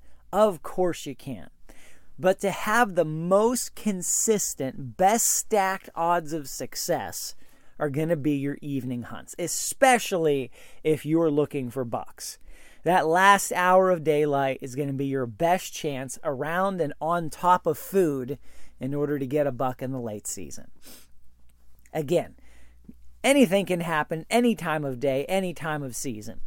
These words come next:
But if you're gonna stack the limited amount of time and resources to when are you gonna have the best chances for success, it's gonna be the last cap-, couple hours of the day.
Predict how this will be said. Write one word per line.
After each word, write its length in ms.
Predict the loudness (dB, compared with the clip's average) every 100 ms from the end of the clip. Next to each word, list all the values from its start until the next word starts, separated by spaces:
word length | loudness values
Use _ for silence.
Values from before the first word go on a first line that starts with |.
| -4 -10 -12 -4
But 180 | 6 6
if 160 | 6 6
you're 220 | 6 8
gonna 200 | 6 4
stack 560 | 2 2 4 4 0 -4
the 220 | 2 2
limited 500 | 4 10 10 10 6
amount 340 | 6 6 6 4
of 80 | 0
time 360 | 2 2 2
and 140 | 0 -4
resources 920 | -4 -4 0 0 0 -4 -6 -8 -10 -16 -14 -12 0
to 160 | 2
when 280 | 4 4 6
are 80 | 4
you 280 | 4 2 2
gonna 200 | 0 0
have 300 | 2 2 2
the 100 | -4
best 460 | 0 -2 -2 -6
chances 460 | -2 -2 -2 -4 -6
for 180 | -4 -4
success, 840 | -6 -8 0 2 2 0 -8 -10 -8 -6 -6 -8 -10 2
it's 220 | 2 2
gonna 240 | 0 0 2
be 100 | 2
the 140 | 2
last 480 | 0 2 2 2 -2
cap-, 340 | -4 -4 -4
couple 300 | -4 -2 2
hours 380 | 2 2 0 -2
of 100 | -8
the 100 | -10
day. 300 | -10 -10 -10